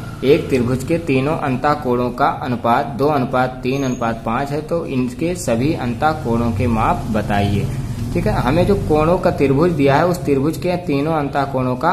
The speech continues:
अनुपात दिया है दो अनुपात तीन अनुपात पाँच, तो इसके सभी कोणों के माप बताना है। इसको हम एक आसान तरीके से ज्ञात करेंगे।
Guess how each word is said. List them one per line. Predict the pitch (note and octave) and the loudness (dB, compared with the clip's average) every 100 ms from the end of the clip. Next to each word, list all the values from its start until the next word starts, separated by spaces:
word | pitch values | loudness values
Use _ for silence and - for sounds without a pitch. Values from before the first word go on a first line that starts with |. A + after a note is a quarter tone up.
| F3+ | -2
अनुपात | C3 A#2 C#3 A#2+ | -4 -2 -2 0
दिया | B2 C#3+ | 2 2
है | F3+ | 0
दो | B2+ | 0
अनुपात | C#3 C#3+ C3+ C3+ - | -2 -2 -2 -4 -2
तीन | B2+ D3+ | -4 -4
अनुपात | C#3+ A2+ C3 C#3 A2+ | -4 -2 -2 -2 -2
पाँच, | A2+ D3+ | -4 -2
तो | F3 | -2
इसके | C3+ C3+ F#3 | -2 -2 -4
सभी | F3 F#3+ C3 D#3+ | -4 -2 -2 -2
कोणों | - B2+ B2+ | -2 -2 -2
के | D3+ | -2
माप | C#3 A#2+ F#3+ - - - - - | -2 -2 -4 -6 -16 -18 -16 -4
बताना | B2 C3 C3+ C3 | -2 2 2 2
है। | A2+ G2 F#2 - - - | 0 -2 -6 -12 -14 -8
इसको | - G3+ | -2 2
हम | G3+ F3+ | 4 4
एक | F#3 | 6
आसान | C#3+ D3 D#3 D#3+ | 6 6 4 2
तरीके | D3+ C#3 D3 | 2 2 2
से | D3+ D#3+ | 0 2
ज्ञात | B2+ B2 - | 2 2 2
करेंगे। | B2+ B2+ D3 F#3+ | 0 2 0 -2